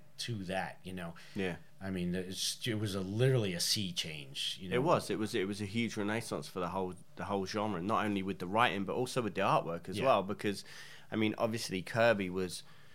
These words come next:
Speaker 2: you know, untouchable, and he inc-, i-, invented all these incredible new means of telling a story visually, but
Speaker 1: Right.
Speaker 2: then, but at that time, you know, you had people like Bill Sienkiewicz and, and, uh,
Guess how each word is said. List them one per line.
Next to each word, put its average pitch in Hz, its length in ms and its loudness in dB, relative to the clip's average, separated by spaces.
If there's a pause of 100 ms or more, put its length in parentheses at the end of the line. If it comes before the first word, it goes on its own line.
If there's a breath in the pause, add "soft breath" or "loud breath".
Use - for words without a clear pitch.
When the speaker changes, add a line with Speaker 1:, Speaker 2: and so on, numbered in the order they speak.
(240 loud breath)
Speaker 2:
you 104 100 -2
know, 90 200 0 (100)
untouchable, 98 760 0
and 90 120 0
he 87 200 0
inc-, - 240 -8 (140)
i-, - 40 -4 (120)
invented 95 640 -2
all 98 120 0
these 92 240 -4
incredible 101 800 0
new 98 480 2 (1000 loud breath)
means 107 520 4
of 90 160 -4
telling 104 400 0
a 85 40 -4
story 104 420 0
visually, 98 480 -2
but 82 180 -4
Speaker 1:
Right. 95 100 2
Speaker 2:
then, 101 200 0 (300)
but 85 140 4
at 95 80 0
that 120 200 0
time, 101 340 0
you 95 60 -2
know, 95 100 -2
you 92 180 -2
had 98 280 -2
people 95 340 -6
like 76 240 -4 (220)
Bill 95 160 0
Sienkiewicz 98 800 -4
and, 85 320 -6 (460 loud breath)
and, 87 240 -2
uh, 80 320 -2